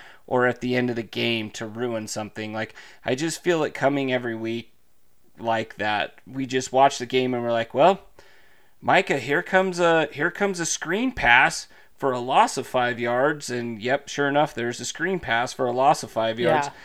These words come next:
Speaker 1: And then we go, "Oh, hey, let's, let's, uh, run it with Marshawn Lynch." Uh, no, let's pass it and throw an interception. And so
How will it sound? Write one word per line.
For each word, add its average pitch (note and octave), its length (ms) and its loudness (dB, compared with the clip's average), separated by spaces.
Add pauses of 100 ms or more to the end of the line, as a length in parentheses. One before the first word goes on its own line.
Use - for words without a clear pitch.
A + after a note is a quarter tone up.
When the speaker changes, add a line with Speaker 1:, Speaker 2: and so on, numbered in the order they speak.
(200)
Speaker 1:
And C#3+ 220 2
then C#3+ 140 4
we D3 100 0
go, C3 360 2
"Oh, F#3+ 200 6
hey, F3+ 360 2 (340)
let's, - 360 -4 (160)
let's, B3 300 -4
uh, C#4+ 260 10
run G3 280 0
it A3 160 2
with C3 180 -4
Marshawn G#3+ 560 2
Lynch." G#3 400 -4 (580)
Uh, G3 260 10
no, F3 260 6
let's D3+ 240 0
pass F3+ 400 4
it A#2+ 120 -2
and C3 100 -4
throw D3 240 2
an C#3+ 100 0
interception. A#2+ 800 -4
And B2 460 -4 (180)
so B2+ 500 4